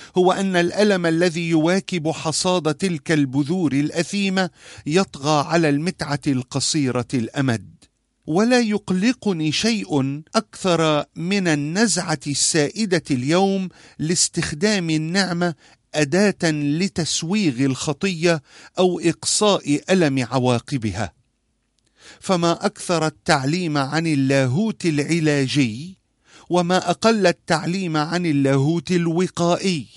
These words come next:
وعلى سبيل التمثيل، فكر في خبرة نشترك فيها جميعًا. إن معظم الآباء أو الأمهات يخوضون اختبار تعليم أولادهم قيادة السيارة،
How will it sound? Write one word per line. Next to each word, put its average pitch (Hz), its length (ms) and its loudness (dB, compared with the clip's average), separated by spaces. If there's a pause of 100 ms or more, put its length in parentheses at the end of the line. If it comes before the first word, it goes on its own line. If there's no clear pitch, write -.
(200)
وعلى 113 460 -2
سبيل 214 440 0
التمثيل، 202 1000 -4
فكر - 500 -2
في 170 260 -2
خبرة 175 800 -2 (300)
نشترك 156 720 0
فيها 131 360 -2
جميعًا. 110 600 -2 (640)
إن 185 220 0
معظم 180 400 0
الآباء 139 760 0
أو 180 160 2
الأمهات 170 760 0
يخوضون 156 760 -2
اختبار 143 640 -2
تعليم 156 540 -2
أولادهم 175 960 -2 (420)
قيادة 151 560 2
السيارة، 113 680 0